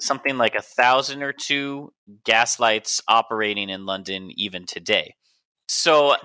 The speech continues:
I think that's, that's where I'll let you guys off the hook for now, and, uh, we'll bring a close to this episode.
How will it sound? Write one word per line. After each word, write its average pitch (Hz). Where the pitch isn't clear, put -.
I 143
think 311
that's, -
that's 170
where 196
I'll 156
let 139
you 143
guys 127
off 131
the 120
hook -
for 113
now, 104
and, 131
uh, 151
we'll 202
bring 214
a 196
close 135
to 135
this 120
episode. 95